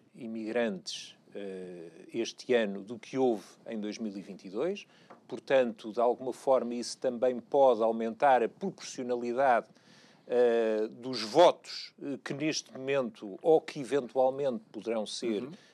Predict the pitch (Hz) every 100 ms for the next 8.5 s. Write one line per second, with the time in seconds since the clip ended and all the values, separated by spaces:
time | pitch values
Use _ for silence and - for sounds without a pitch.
0 | _ 131 117 113 101 101 - 165 160 165
1 | 185 - _ _ _ _ _ 269 196 190
2 | 139 147 131 - 151 151 160 151 147 131
3 | 127 123 - - - 113 - - - -
4 | - - - - - - - - - -
5 | 127 113 - 131 117 - 113 - - 104
6 | 98 - - 117 120 127 120 120 113 -
7 | - _ - - - - 226 160 123 120
8 | 98 107 - 113 82